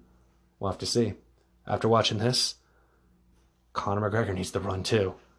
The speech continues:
I don't see how he can do very well against Justin or against, uh,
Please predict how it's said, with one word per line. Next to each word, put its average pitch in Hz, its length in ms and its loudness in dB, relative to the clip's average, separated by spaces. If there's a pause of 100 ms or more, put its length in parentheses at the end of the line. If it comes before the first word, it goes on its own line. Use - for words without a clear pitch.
(220)
I 107 100 -2
don't 107 180 0
see 120 180 0
how 104 320 4
he 101 100 -4
can 101 160 -6
do 101 140 -4
very 101 200 -2
well 98 180 0
against 95 240 -6
Justin 101 360 -2
or 101 260 0
against, - 460 -6
uh, 90 360 -2